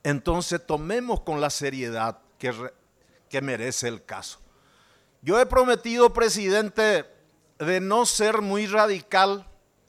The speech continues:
antes de los cien días de gobierno y vengo cumpliendo a rajatabla.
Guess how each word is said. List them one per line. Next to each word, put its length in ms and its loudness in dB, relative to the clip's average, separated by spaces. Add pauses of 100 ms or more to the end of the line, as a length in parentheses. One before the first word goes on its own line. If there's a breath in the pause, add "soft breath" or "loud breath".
(1120)
antes 420 -2
de 60 0
los 160 -4
cien 300 -6
días 260 -4
de 80 -6
gobierno 560 -10
y 140 -6
vengo 400 2
cumpliendo 640 -4
a 80 4
rajatabla. 920 -2